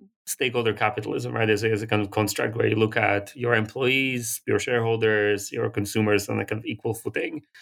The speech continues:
Um, it's, it's still ultimately, you know, you deliver value for all those stakeholders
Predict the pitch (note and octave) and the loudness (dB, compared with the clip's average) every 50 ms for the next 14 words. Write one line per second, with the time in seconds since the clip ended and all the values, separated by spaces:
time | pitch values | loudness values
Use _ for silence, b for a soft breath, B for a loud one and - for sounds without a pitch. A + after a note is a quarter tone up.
0 | B B B B B _ _ _ - - B2+ B2 B2 B2 B2+ C3 C3 _ _ - | B B B B B _ _ _ -2 0 0 2 2 0 -2 -6 -10 _ _ -8
1 | D3 C3+ - - - G#3 G3 F3+ - - - G#3+ G#3+ F#3+ E3 D3+ D3 C#3+ B2+ A#2+ | -8 -8 -6 0 4 4 4 4 2 -4 -2 -2 0 2 2 0 0 0 0 -2
2 | A#2+ - A#2+ A#2 G#2+ G#2+ G#2+ G#2+ - _ _ _ - A#2 A2 A2 A2 A2 A#2 A#2 | -2 0 0 0 0 0 0 -4 -8 _ _ _ -6 -2 0 2 2 2 0 -2
3 | - - A#2 A#2 C#3 D3+ D3+ D3 A#2+ G2+ A2 A2 A2 A2+ A2 G2+ - A2+ G#2+ G#2 | -6 -10 -2 2 4 4 4 4 0 -2 0 2 2 2 0 0 -2 0 0 2
4 | G#2 G#2 G#2 G#2 G2+ - - A2 G2+ G#2+ G#2+ G#2 G#2+ G2+ F#2+ | 2 2 0 -2 -2 0 0 0 0 0 0 4 4 2 2